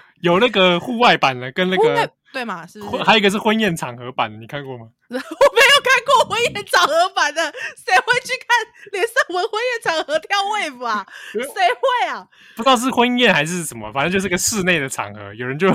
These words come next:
Speaker 1: <laughs> 让连胜文跳。
Speaker 2: 去，去 wave 哦。
Speaker 1: 对，对，对，对，对，对。
Speaker 2: 好尴尬哦。
Speaker 1: 我忘记我在哪看到，不知道是 YouTube 还是在脸书。
Speaker 2: 好，我来，我来，我来寻找一下。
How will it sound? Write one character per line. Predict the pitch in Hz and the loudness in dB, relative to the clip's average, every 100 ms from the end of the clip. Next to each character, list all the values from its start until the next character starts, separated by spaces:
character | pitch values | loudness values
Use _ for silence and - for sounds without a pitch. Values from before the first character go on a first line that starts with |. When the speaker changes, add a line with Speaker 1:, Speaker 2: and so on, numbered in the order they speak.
| - | 0
Speaker 1:
<laughs> | - _ | -16 _
让 | 208 180 202 _ - | -2 -2 -6 _ -6
连 | 165 170 | -4 -4
胜 | - - 269 | -8 -4 -4
文 | - - | -4 -10
跳。 | - - - - _ _ _ - | -16 -12 -10 -10 _ _ _ -20
Speaker 2:
去， | - - - - 311 233 | -20 -20 -20 -12 -10 -8
去 | 269 | -8
wave | 262 233 190 151 | -4 -4 -4 -10
哦。 | 131 - _ - 165 - _ _ | -14 -18 _ -20 -20 -20 _ _
Speaker 1:
对， | - 170 | -2 -2
对， | 160 | -2
对， | 147 | -4
对， | 135 | -6
对， | 127 | -8
对。 | 117 | -4
Speaker 2:
好 | 359 | -4
尴 | - 440 | -4 0
尬 | 494 480 440 | 2 4 4
哦。 | 403 359 | 4 2
Speaker 1:
我 | 330 220 | 4 2
忘 | 233 | 2
记 | 262 | 0
我 | 175 | 2
在 | 196 | 4
哪 | 151 | 4
看 | - 151 | 0 0
到， | 147 | 0
不 | |
知 | 165 | 2
道 | 196 | 0
是 | 180 | 0
YouTube | 180 196 185 190 131 117 | -2 -2 0 0 0 -4
还 | 120 | -4
是 | 147 147 | -6 0
在 | 160 156 180 - | 0 0 -2 -6
脸 | 143 120 | -8 -8
书。 | 131 - - _ - 247 _ _ _ _ _ | -8 -10 -12 _ -4 -4 _ _ _ _ _
Speaker 2:
好， | 165 | -10
我 | 175 | -8
来， | 180 - | -6 -4
我 | |
来， | 202 196 | -4 -2
我 | 202 | -2
来 | 240 | -2
寻 | 247 - - 214 | -4 -8 -2 -2
找 | 214 170 | 0 -2
一 | 170 | -2
下。 | 208 180 147 | -4 -6 -8